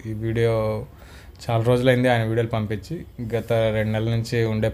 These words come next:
పరిస్థితి, అలాగే అన్‌సీజన్ అనేసి, ఏ, చాలా గ్యాప్ అనేది వచ్చింది. శ్రీనివాస్ గారండి ఇది, ఈస్ట్ గోదావరి నుంచి. So బ్రదర్, ఈ వీడియో కాన్సెప్ట్ ఏందంటే, మనకు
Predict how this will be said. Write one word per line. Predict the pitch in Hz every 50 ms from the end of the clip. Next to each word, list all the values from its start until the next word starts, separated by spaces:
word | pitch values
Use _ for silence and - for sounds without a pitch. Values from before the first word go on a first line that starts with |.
| -
పరిస్థితి, | 110 107 104 - - - - 117 117
అలాగే | 110 101 107 110 113 110 110 120 123 120
అన్‌సీజన్ | - - 110 120 123 123 - 151 151 147 139 131 120 110
అనేసి, | 104 101 98 101 98 - - 196 220 - - - - - - - - - - - - 117
ఏ, | 113 110 107 -
చాలా | - 117 113 113
గ్యాప్ | 110 104 104 110 110 - -
అనేది | 110 107 104 98 98
వచ్చింది. | 95 - - 101 131 160 156 -
శ్రీనివాస్ | - 131 139 151 156 160 156 135 120 113 107 110
గారండి | 104 101 98 98 101 101
ఇది, | 101 131 147 135 117
ఈస్ట్ | 117 - - 110
గోదావరి | 110 104 95 95 95 98
నుంచి. | 95 95 92 95 - 95 101 - - - - - - - - - -
So | 143 135 117
బ్రదర్, | 120 131 135 151 151 143
ఈ | 135 127
వీడియో | 135 143 151 151 143 143 -
కాన్సెప్ట్ | 117 117 123 127 - 151 120 - 127
ఏందంటే, | 117 113 107 104 98 98 - 120 131 127
మనకు | 117 120 117 - -